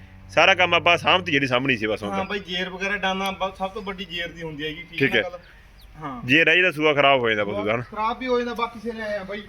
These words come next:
Speaker 2: ਭਰੋਸਾ ਇਹ ਨਹੀਂ ਹੁੰਦਾ ਵੀ ਆਣਾ ਕਹਿੰਦਾ ਬਈ ਜੇਰ ਪਏਗੀ। ਆਪਣੇ
Speaker 1: ਠੀਕ।
Speaker 2: ਕੋਲ ਵੀਡੀਓ ਬਣੀ ਵੀ ਹੈ।
Speaker 1: ਠੀਕ ਹੈ, ਇਹਦਾ ਪ੍ਰਾਈਸ ਵਗੈਰਾ ਕੀ ਹੋਊ ਇਹਨਾਂ ਦੀ?
Speaker 2: ਪ੍ਰਾਈਸ ਬਈ ਜਮਾਂ ਜਾਇਜ਼ ਕਰਾਂਗੇ, ਹੋਊਗਾ ਬਈ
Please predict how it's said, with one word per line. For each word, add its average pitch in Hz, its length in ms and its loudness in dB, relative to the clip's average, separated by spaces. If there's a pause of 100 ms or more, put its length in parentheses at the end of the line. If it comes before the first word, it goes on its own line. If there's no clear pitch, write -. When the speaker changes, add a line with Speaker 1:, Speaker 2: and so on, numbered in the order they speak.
(260)
Speaker 2:
ਭਰੋਸਾ 226 360 -6
ਇਹ 202 100 -14
ਨਹੀਂ 208 100 -16
ਹੁੰਦਾ 190 140 -16
ਵੀ 196 80 -14
ਆਣਾ 190 160 -12
ਕਹਿੰਦਾ 208 140 -10
ਬਈ 208 200 -12
ਜੇਰ 190 120 -12
ਪਏਗੀ। 165 340 -12 (380)
ਆਪਣੇ 185 60 -6
Speaker 1:
ਠੀਕ। 160 180 2
Speaker 2:
ਕੋਲ 208 120 -8
ਵੀਡੀਓ 208 240 -8
ਬਣੀ 165 180 -14
ਵੀ 127 200 -16
ਹੈ। - 60 -20 (200)
Speaker 1:
ਠੀਕ 156 180 2
ਹੈ, 175 60 4
ਇਹਦਾ 180 180 4
ਪ੍ਰਾਈਸ 170 320 2
ਵਗੈਰਾ 143 240 2
ਕੀ 139 160 0
ਹੋਊ 135 140 0
ਇਹਨਾਂ 135 140 0
ਦੀ? 123 100 -8 (100)
Speaker 2:
ਪ੍ਰਾਈਸ 240 300 -6
ਬਈ 254 80 -2
ਜਮਾਂ 254 340 -6
ਜਾਇਜ਼ 214 340 -2
ਕਰਾਂਗੇ, 202 320 -8
ਹੋਊਗਾ 226 420 0
ਬਈ 254 120 4